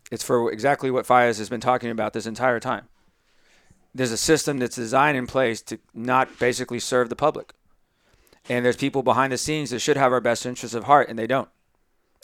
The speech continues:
Like I said, I was on the way over here, and I saw a senator driving in front of me, said, "State official on his license plate." And I was thinking, like, "Man, he's going real up the hill in Westlake. And if you go up the one hill,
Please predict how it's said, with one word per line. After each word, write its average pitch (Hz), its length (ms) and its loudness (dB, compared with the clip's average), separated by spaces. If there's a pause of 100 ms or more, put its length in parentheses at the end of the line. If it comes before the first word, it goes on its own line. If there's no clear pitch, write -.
(140)
Like 127 140 0
I 127 40 4
said, 135 180 4
I 123 60 6
was 123 120 2
on 139 100 4
the 139 80 -2
way 131 140 4
over 143 180 4
here, 131 140 2
and 123 80 2
I - 20 2
saw 120 200 0
a 113 40 -2
senator 131 500 -2
driving 123 260 0
in 117 60 -6
front 147 200 0
of 131 60 -6
me, 113 100 -4
said, 110 240 -4
"State 120 320 -2
official 110 460 -4
on 104 120 -8
his 107 140 -10
license 120 260 -2
plate." 107 220 -8 (1160)
And 127 200 4
I 127 80 8
was 123 100 2
thinking, 127 300 -4
like, 117 120 -2
"Man, 120 140 -2
he's 139 120 -4
going 123 280 -2
real 131 240 2
up 123 140 0
the 107 80 -2
hill 120 240 0
in 107 80 -6
Westlake. 113 440 -4
And 110 60 -8
if 101 100 -10
you 117 80 -8
go 127 100 0
up 127 120 -2
the 117 80 -2
one 110 200 -4
hill, 107 320 -4